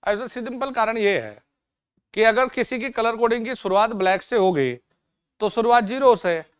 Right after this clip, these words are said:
अब मान लिया मैं ज़ीरो पाँच सौ लिखूं तो इस ज़ीरो का मतलब है क्या? तो शुरुआत हमें ब्लैक से करनी भी नहीं।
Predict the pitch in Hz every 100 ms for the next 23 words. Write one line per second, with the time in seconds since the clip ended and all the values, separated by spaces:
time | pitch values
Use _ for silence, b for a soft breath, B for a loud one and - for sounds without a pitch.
0 | _ - 214 226 240 254 254 226 202 240
1 | 233 226 220 226 240 214 190 202 208 240
2 | 208 233 240 247 196 233 196 151 160 147
3 | 107 - _ _ _ _ _ _ 190 -
4 | 165 175 214 220 240 180 147 - 220 226
5 | 190 156 123 104